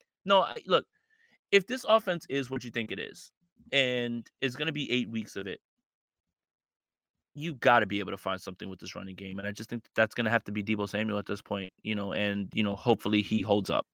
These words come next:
But, yeah, I mean, those are some of the names that are out there right now at this point. I'm sure they'll bring someone in. Um, you know, Wayne Gallman's out there. Um, other guys that have been, like, around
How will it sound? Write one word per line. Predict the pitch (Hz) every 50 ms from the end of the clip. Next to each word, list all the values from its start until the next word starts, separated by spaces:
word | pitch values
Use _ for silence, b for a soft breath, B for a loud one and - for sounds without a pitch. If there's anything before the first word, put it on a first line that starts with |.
| _
But, | - 92 90 - - -
yeah, | 127 123 113 104
I | 107
mean, | 107 107 104 104
those | 117 131 143
are | 151 139
some | - 147 131
of | 127
the | 120 117
names | 113 113 113 107
that | 107 101
are | 101 67
out | 90 107 104 -
there | 107 104
right | 101 104 98 92
now | 104 104 101
at | 98 98
this | - 98 -
point. | - 107 104 104 95 - B B B B B B B B B B B B B B B B B B -
I'm | 123 127 123
sure | - - 160 156
they'll | 151 151 135
bring | 113 135 139 131
someone | - - - 139 127 135 135 131 131
in. | 127 127 131 131 131 _ _ _ _ _ _ _ _ _ _ _ - -
Um, | 104 107 107 104 104 104 104 98 -
you | - 135 135
know, | 131 107
Wayne | 104 107 123 131 139 123
Gallman's | 110 117 123 127 127 127 123 117
out | 127 120 120 117 -
there. | 117 117 117 120 117 117 117 - _ _ _ -
Um, | 104 104 101 101 101 98 -
other | - 127 127 127
guys | 117 123 123 123 123 117
that | 113 113 110
have | 107 101
been, | 117 113 117 117 113
like, | 107 104 107 -
around | - 113 104 107 113 117 117 117 117 117 117 107